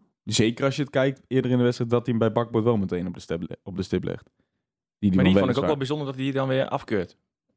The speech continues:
Speaker 1: Ja?
Speaker 2: Weer terughaalt, ja, ja. Nogmaals, ik weet ook dan niet precies wat de regels zijn. Dat is misschien juist het hele probleem. Ik weet nog steeds niet wat nou de regels zijn, wat dat
Speaker 1: Ja.
Speaker 2: betreft.
Speaker 1: Ja, dan weet ze in Zeist volgens mij ook
Speaker 2: Nee,
Speaker 1: niet.
Speaker 2: ja.
Speaker 1: Dat is het hele probleem. Ja.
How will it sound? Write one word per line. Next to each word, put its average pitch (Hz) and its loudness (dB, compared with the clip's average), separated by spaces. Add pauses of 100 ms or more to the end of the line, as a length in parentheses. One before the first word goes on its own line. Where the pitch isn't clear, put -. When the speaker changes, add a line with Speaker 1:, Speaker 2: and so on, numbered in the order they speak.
(160)
Speaker 1:
Ja? 170 2
Speaker 2:
Weer 110 -4
terughaalt, 104 -6
ja, 120 -2 (100)
ja. 101 -12 (880)
Nogmaals, 147 -2
ik 127 -6
weet 143 -2
ook 135 -4
dan 123 0
niet 127 -2
precies 123 -8
wat 110 -4
de 113 0
regels 117 -2
zijn. 92 -4
Dat 120 -12
is - -4
misschien 120 -6
juist 120 -2
het 123 -2
hele 110 -6
probleem. 117 0
Ik 110 -4
weet 117 0
nog 110 -2
steeds 131 -2
niet 110 -6
wat 107 -4
nou 101 0
de 104 0
regels 113 -2
zijn, 95 -2
wat 101 -4
dat 101 -6
Speaker 1:
Ja. 92 0
Speaker 2:
betreft. 107 0 (680)
Speaker 1:
Ja, 95 2
dan 98 6
weet 90 4
ze - -4
in 98 6
Zeist 95 2
volgens 104 2
mij 120 2
ook 95 6
Speaker 2:
Nee, 90 2
Speaker 1:
niet. - -16
Speaker 2:
ja. 104 -8
Speaker 1:
Dat - -20 (180)
is - -20
het - 2
hele 98 0
probleem. 98 0 (560)
Ja. 82 -4